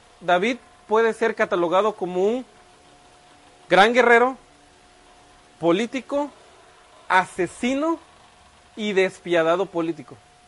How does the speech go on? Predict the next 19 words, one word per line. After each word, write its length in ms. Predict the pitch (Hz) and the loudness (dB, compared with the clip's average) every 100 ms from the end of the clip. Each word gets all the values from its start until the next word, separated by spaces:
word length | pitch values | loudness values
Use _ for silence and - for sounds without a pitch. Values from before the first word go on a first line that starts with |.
| - - _ _ _ _ _ _ _ _ _ _ _ _ _ | -20 -20 _ _ _ _ _ _ _ _ _ _ _ _ _
¿Por 200 | 160 156 | -10 -8
qué? 240 | - 240 160 _ _ _ - - _ _ - _ | -8 -10 -12 _ _ _ -20 -20 _ _ -20 _
Porque 260 | 180 175 180 | -6 -4 -4
cuando 320 | 185 185 208 | -4 0 0
él 80 | 262 | 0
se 140 | 294 | -6
corona 420 | - 226 247 220 | -4 0 0 0
como 260 | - 170 165 | -4 -6 -2
rey, 320 | 165 196 277 - _ - - - 165 | 0 0 -2 -14 _ -20 -20 -18 -10
viene 400 | 180 220 240 247 | -4 -2 -2 0
a 100 | 185 | -2
hacer 240 | 180 202 | 0 0
las 160 | 208 196 | 0 2
paces 300 | 208 208 214 | 0 2 -2
el 160 | 196 | -2
general 400 | - 180 180 190 | -2 -2 2 2
enemigo. 440 | 208 202 262 214 160 - _ _ _ - - - - _ _ _ - - - _ - - | 2 0 -2 -4 -6 -16 _ _ _ -20 -20 -20 -20 _ _ _ -20 -20 -20 _ -20 -20
Viene, 460 | 160 196 247 311 302 - _ - _ _ | -6 -2 -2 -4 -8 -16 _ -20 _ _
conversan, 680 | 165 175 185 262 269 311 | -4 0 4 4 2 -4